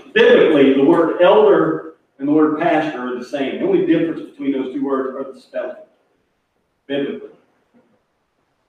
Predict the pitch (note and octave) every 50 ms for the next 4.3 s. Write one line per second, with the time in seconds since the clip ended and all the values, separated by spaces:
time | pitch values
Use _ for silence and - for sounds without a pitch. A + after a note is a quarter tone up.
0 | _ _ _ _ C3+ C3+ C3 - A#3+ B3 A#3+ A3+ - - - - D3+ D#3 D#3+ D3+
1 | D#3+ F3 F#3+ G#3 A3 G3+ F3 C#3+ C#3+ D3+ - C3+ C3 A#2+ A#2+ A#2+ - - - -
2 | C#3+ C#3+ C#3+ C#3 C3 B2+ B2+ B2+ C3+ C#3+ D3 D3 D3 - - - - E3 F#3 F#3+
3 | - F#3+ - F#3 F#3 E3+ F3+ F3 D#3 - - - - - - - - - - -
4 | - - - - -